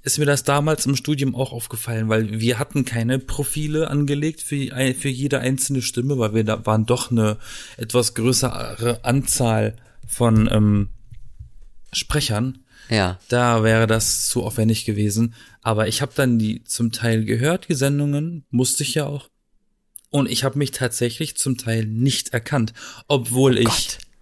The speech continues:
Speaker 1: obwohl ich viel mit meiner Stimme ja auch arbeite, weißt du, ich mach ja auch Synchron auf YouTube und Kompanie. Ich hör mich ja regelmäßig auf meinem Ohr, ich weiß ja, wie ich klinge. Aber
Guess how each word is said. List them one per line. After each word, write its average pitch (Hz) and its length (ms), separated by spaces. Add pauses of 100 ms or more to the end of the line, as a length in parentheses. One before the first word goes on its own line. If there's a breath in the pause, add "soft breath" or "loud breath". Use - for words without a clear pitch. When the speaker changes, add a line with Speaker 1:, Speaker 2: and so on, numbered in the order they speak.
(100)
Speaker 1:
obwohl 127 360
ich 127 160
viel 139 500
mit 117 180
meiner 113 220
Stimme 113 280
ja 110 100
auch 110 180
arbeite, 107 520
weißt 101 200
du, - 60
ich - 80
mach 113 140
ja 113 140
auch 117 180
Synchron 117 580
auf 113 180
YouTube 127 400
und 107 120
Kompanie. 110 420
Ich 107 180
hör 135 100
mich 156 180
ja 113 120
regelmäßig 117 580
auf 107 60
meinem 110 240
Ohr, 113 100
ich 113 120
weiß 127 160
ja, 127 80
wie 110 80
ich - 160
klinge. 131 460 (720 loud breath)
Aber 117 360